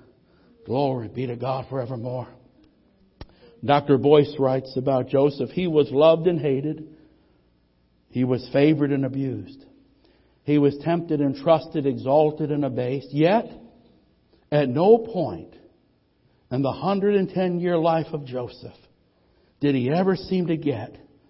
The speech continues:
his eyes off God or cease to trust him." Adversity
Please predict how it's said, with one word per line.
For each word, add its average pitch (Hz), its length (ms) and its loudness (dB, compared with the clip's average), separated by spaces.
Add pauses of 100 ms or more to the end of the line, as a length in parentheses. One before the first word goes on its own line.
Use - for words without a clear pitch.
(320)
his 120 220 -2
eyes 151 320 -2
off 156 240 -2
God 98 420 -10 (440)
or 110 160 -2
cease - 320 -10
to 117 100 -14
trust - 400 -18
him." 104 160 -18 (1200)
Adversity 226 1000 2